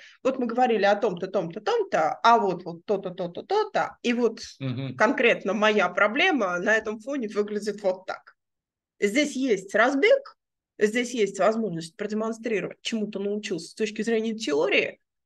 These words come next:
Speaker 1: и что ты с этой теорией можешь сделать. Э, пока еще, конечно, это детский сад, это пока еще вот, э, действительно уровень такой самый примитивный.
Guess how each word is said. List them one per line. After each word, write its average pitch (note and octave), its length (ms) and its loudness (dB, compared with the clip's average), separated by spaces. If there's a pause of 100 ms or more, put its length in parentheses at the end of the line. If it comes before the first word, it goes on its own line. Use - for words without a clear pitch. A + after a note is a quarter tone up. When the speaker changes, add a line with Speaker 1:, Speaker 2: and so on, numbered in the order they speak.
(160)
Speaker 1:
и B3 140 2
что B3 220 0
ты D4 120 -4
с D4 80 -8
этой B3 200 -8
теорией A3 340 2
можешь G#3 380 -2
сделать. G#3+ 840 -2
Э, F#3 340 -2
пока G4+ 300 -4
еще, F#4+ 220 -2
конечно, B3+ 280 -2
это A#3 160 -6
детский A3+ 320 -4
сад, - 280 -8
это G3 120 -10
пока A#3+ 280 -4
еще F#3+ 340 -6
вот, D#3+ 200 -10 (240)
э, E3 460 -8
действительно F#3+ 460 -8
уровень F3 340 -4
такой G#2+ 340 -6
самый E3+ 300 -6
примитивный. F3+ 760 -8